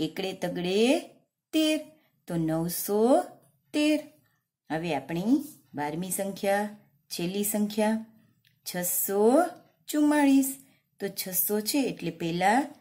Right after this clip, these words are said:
છગડો લખીશું, ત્યારબાદ ચુમ્માળીસ એટલે બે ચોગડા ચુમ્માલીસ. તો છસો ચુમ્માલીસ,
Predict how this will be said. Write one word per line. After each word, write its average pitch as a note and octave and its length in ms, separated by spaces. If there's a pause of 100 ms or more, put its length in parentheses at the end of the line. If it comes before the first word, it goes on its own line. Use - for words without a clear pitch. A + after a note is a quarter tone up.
(300)
છગડો D#4 340
લખીશું, D4 540 (680)
ત્યારબાદ F3 680 (500)
ચુમ્માળીસ B3+ 560 (400)
એટલે F3 280
બે D3+ 180 (140)
ચોગડા F#3 560 (480)
ચુમ્માલીસ. D#4 560 (460)
તો F3 100
છસો F#3 600 (800)
ચુમ્માલીસ, D4 680